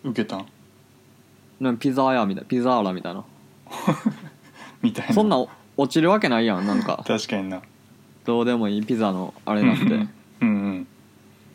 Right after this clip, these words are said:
Speaker 2: まあ、面接に一分遅刻した気もするけど。
Speaker 1: あー、まあ、そんなん別にな。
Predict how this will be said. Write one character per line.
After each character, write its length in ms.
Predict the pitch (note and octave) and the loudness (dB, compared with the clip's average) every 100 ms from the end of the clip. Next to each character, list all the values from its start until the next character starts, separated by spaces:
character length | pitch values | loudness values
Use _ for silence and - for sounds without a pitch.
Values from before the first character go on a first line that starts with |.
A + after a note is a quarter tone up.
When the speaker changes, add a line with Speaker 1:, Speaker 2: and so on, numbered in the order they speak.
| - - - - - - - - | -20 -20 -20 -20 -20 -20 -20 -6
Speaker 2:
ま 80 | A#2+ | -2
あ、 20 | |
面 260 | B2+ F#3 F#3+ | 2 2 2
接 300 | F#3+ F#3 F3 | 0 0 0
に 240 | E3+ - - - - - - - | 0 -2 -8 -20 -20 -20 -10 -2
一 100 | F3 | -2
分 680 | - - D3 A#2 G#2+ F#2+ - - - | -4 0 2 4 2 -2 -8 -20 -14
遅 140 | - | -4
刻 200 | C3 A2+ | -2 0
し 60 | C#3 | 0
た 100 | B2+ | 0
気 140 | - | 2
も 120 | C3 A2 | 2 2
す 100 | B2 | 2
る 80 | A2 | 2
け 120 | G#2 | 2
ど。 340 | G2 F#2 A2+ - C#3+ | 2 2 -2 -6 -10
Speaker 1:
あ 60 | C3 | -2
ー、 420 | G#2+ G2+ G2 F#2+ | 0 2 0 -2
ま 140 | G2 | -4
あ、 20 | F#2+ | -4
そ 140 | C#3 | -2
ん 100 | F3+ | -2
な 80 | C3+ | -2
ん 60 | |
別 240 | G#2 A2 A#2 | -2 -2 0
に 100 | G#2+ | 0
な。 220 | G#2 F#2 | -2 -4